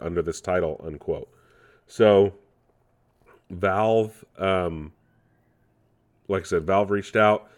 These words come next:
Nintendo could have sued Valve if Valve allowed it to stay on Steam. So, they, uh, did follow up by speaking with The Verge, saying, quote,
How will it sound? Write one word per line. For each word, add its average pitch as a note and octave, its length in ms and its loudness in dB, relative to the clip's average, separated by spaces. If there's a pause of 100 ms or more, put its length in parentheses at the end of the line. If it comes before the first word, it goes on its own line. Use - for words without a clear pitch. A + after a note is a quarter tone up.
(180)
Nintendo G2 800 0 (160)
could G2+ 160 -2
have G2 140 -2
sued F#2 300 -6
Valve F#2 420 -2
if E2+ 160 -12
Valve E2+ 260 -4
allowed F2 340 0
it - 140 -2
to G2+ 140 -10
stay G2+ 180 -2
on G2 160 -2
Steam. G2 460 -4 (580)
So, F2 560 0 (800)
they, F#2 640 0
uh, E2+ 280 -6
did G#2+ 380 -6
follow A2 320 0
up A2 160 0
by F2+ 380 0
speaking G2 480 -6
with G2+ 160 2
The G2 80 -4
Verge, F#2+ 300 2
saying, F2+ 260 -4
quote, G2 420 0